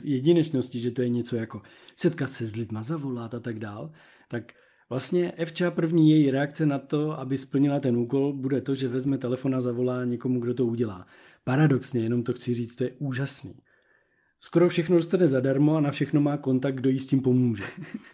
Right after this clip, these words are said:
Jo. Když to já za všechno zaplatím, já si zaplatím kurzy, <laughs> já si všechno nastuduju,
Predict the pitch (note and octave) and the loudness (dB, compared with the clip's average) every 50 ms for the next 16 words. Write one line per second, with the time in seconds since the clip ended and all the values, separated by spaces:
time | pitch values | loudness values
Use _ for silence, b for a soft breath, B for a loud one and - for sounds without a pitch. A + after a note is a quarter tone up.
0 | - - - A2 G2+ - - - C3 D3+ D#3 D#3 - E3+ D#3+ D#3+ D#3+ D#3+ D#3 D#3+ | -16 -10 -10 -10 -10 -10 -6 0 2 2 4 6 6 8 8 8 8 6 4 4
1 | D#3 - D#3+ D#3 E3+ E3 D3 C#3 B2+ - C#3 C#3+ C#3 - D3+ D#3 E3 E3+ F3+ F#3 | 4 2 2 4 4 4 4 4 2 2 0 0 0 2 2 2 4 2 2 0
2 | F3 C3 B2+ B2+ C#3+ C#3 B2+ C3+ C#3 - A2+ G#2 G2+ - D3 D#3+ E3+ E3+ E3 - | -2 -2 -2 0 0 0 2 0 -2 -4 -4 -6 -4 0 2 2 2 2 0 -2
3 | F3+ F3+ F#3 F3+ F#3 F#3+ - - D#3 - - - D#3 C3+ C#3 C3+ C3 D3 C3 B2+ | -2 -2 0 0 0 0 0 0 -2 -4 -4 -4 -4 -2 -2 0 0 0 0 0
4 | C#3 C3+ - - - D#3+ D#3 E3 E3 E3 E3+ E3+ F3 F3 | 0 -4 -6 -6 -4 -2 2 2 4 4 4 2 0 -2